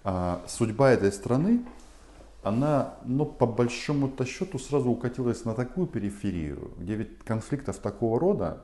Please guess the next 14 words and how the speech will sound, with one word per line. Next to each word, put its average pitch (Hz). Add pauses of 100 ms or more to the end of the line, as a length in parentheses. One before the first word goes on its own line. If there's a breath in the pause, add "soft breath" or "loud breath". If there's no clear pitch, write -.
ну, 82
допустим, 78
в 87
Африке, 95
ну, 76 (140)
или 85
в, -
еще 90
есть 101
места 95
на 80
планете, 85
очень 185
много. 71